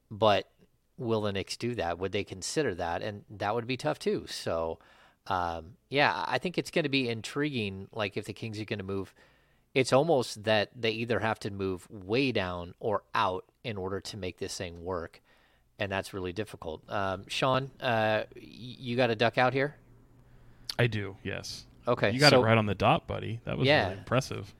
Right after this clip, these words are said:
Speaker 1: Yeah, so
Speaker 2: You
Speaker 1: I,
Speaker 2: hit
Speaker 1: I
Speaker 2: th-,
Speaker 1: guess
Speaker 2: you hit the post is what they say in the D J
Speaker 1: <laughs>
Speaker 2: business.
Speaker 1: There we go. Uh,
Speaker 2: <laughs>
Speaker 1: I, I'm gonna hit you with this, though, just before
Speaker 2: Yeah.
Speaker 1: you walk off. Um, what's your finals prediction?
Speaker 2: Oh, boy. Uh, looking forward to being down there for sure.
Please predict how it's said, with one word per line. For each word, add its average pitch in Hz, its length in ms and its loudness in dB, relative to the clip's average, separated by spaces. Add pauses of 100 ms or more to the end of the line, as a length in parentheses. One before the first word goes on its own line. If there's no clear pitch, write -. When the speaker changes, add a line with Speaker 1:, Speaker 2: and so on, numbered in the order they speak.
(320)
Speaker 1:
Yeah, 131 300 2
so 131 360 8
Speaker 2:
You 123 60 6
Speaker 1:
I, 120 40 10
Speaker 2:
hit - 20 10
Speaker 1:
I - 100 8
Speaker 2:
th-, 147 60 0
Speaker 1:
guess 170 120 8
Speaker 2:
you 139 80 12
hit 151 160 10
the 131 80 8
post 139 400 8
is 101 140 -2
what 104 100 0
they 104 140 0
say 104 260 0
in 98 120 0
the 98 80 -4
D 107 180 0
J 98 180 0
Speaker 1:
<laughs> 90 60 -4
Speaker 2:
business. 98 480 -8 (260)
Speaker 1:
There 123 200 4
we 120 120 0
go. 120 300 6
Uh, 143 200 4 (180)
Speaker 2:
<laughs> - 200 -4
Speaker 1:
I, 139 160 6
I'm 147 100 8
gonna 170 140 8
hit 165 200 6
you 175 60 8
with 139 100 6
this, 151 200 8
though, 131 120 8
just 123 200 0
before 117 240 8
Speaker 2:
Yeah. 101 80 10
Speaker 1:
you 101 60 4
walk 117 260 6
off. 98 340 6 (560)
Um, 98 560 4
what's 127 260 4
your 127 100 4
finals 113 320 0
prediction? 98 420 -4 (800)
Speaker 2:
Oh, 170 560 6 (540)
boy. 185 460 2 (1700)
Uh, 214 720 12
looking 208 260 8
forward 190 240 6
to 165 60 4
being 160 180 6
down 135 240 10
there 120 140 6
for 123 120 0
sure. 113 520 2